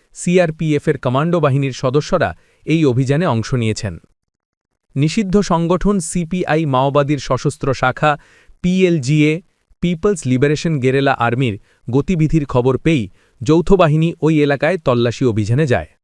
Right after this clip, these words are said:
সংঘর্ষস্থল থেকে বারো মাওবাদীর মরদেহের পাশাপাশি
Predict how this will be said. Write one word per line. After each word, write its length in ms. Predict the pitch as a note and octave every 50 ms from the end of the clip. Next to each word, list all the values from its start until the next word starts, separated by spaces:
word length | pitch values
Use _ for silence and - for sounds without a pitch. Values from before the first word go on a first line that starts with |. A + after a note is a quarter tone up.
| _ _ _ _ _ _ _ _ _ -
সংঘর্ষস্থল 840 | - - C#3 C#3+ D3 D3 F3+ E3+ - - C3 - - - C3+ C3+ C3+
থেকে 340 | - E3+ D#3 - A2 F2+ - - _ _ _ - A2
বারো 300 | G2 - C3 D#3 G3 G#3
মাওবাদীর 540 | F#3 D#3+ D#3 D#3 D#3 D#3 D#3+ D3 E3+ D3+
মরদেহের 460 | C3+ B2+ B2+ C3+ C3 C3+ B2 C3 B2 A2+
পাশাপাশি 600 | - A2 - - C3+ D#3 D3 - B2 G2 E2+